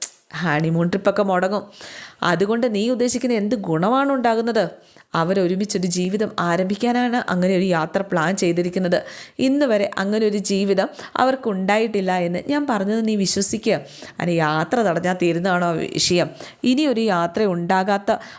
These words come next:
ആ രീതിയിൽ നമ്മൾ കരുക്കൾ നീക്കണം. അതിനൊരു പ്ലാൻ ഞാൻ കണ്ടെത്തിയിട്ടുണ്ട്. നീ എൻ്റെ കൂടെ നിന്നാൽ ആ കെണിയിൽ ഇഷിത വീഴും. അപ്പോൾ സമനില കൈവിട്ട് നിൽക്കുക ഞാൻ. എന്താ വേണ്ടതെന്ന് നീ പറ, എന്തിനും ഞാനുണ്ടാകും. ഒന്നെങ്കിൽ ഇഷിത എന്നേക്കുമായിട്ട് കിടപ്പിലാകണം.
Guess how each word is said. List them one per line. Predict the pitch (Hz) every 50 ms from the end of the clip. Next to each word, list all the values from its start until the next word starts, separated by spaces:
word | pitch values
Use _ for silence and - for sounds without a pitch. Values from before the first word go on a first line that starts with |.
| - -
ആ | - 190 220 247 262
രീതിയിൽ | 226 190 170 170 180 180 185 180
നമ്മൾ | 170 160 165 160
കരുക്കൾ | 165 160 160 160 156 - 180 185
നീക്കണം. | 170 160 156 - 175 170 - - - -
അതിനൊരു | 151 156 160 196 220 220 233 220
പ്ലാൻ | 220 190 170 170 196 240 262
ഞാൻ | 277 269 269 285
കണ്ടെത്തിയിട്ടുണ്ട്. | 277 262 247 262 269 277 269 277 262 214 190 226 - - - - - - _ -
നീ | 240 254 294 370 403
എൻ്റെ | 359 262 240 254
കൂടെ | 254 247 240 220 214
നിന്നാൽ | 196 165 156 160 175 196 190 - - -
ആ | 220 269
കെണിയിൽ | 311 - 240 196 185 196 202 208 202
ഇഷിത | 180 185 - 170 196
വീഴും. | 196 185 156 160 175 196 208 214 - - - - - - - - - - -
അപ്പോൾ | - - 190 -
സമനില | - 156 151 160 160 170 196 -
കൈവിട്ട് | 214 180 160 160 170 190 185 - 202 175
നിൽക്കുക | 156 165 165 170 - 220 190
ഞാൻ. | 180 165 156 - - - - _ -
എന്താ | 175 180 196 214 214 240 220
വേണ്ടതെന്ന് | 190 180 170 180 190 196 190 185 185
നീ | 185 185 -
പറ, | 165 165 175 175 - - -
എന്തിനും | 214 226 233 247 262 262 226 202
ഞാനുണ്ടാകും. | 180 170 170 185 180 165 156 170 175 185 175 - - - - - - - - - - - - - - - _ _ -
ഒന്നെങ്കിൽ | - 285 277 262 220 185 180 190 -
ഇഷിത | - 196 - - 190 190
എന്നേക്കുമായിട്ട് | 180 175 180 185 196 208 214 214 214 226 220 180 151 143 156 175
കിടപ്പിലാകണം. | 170 - 165 165 170 - 196 175 151 156 160 165 160 -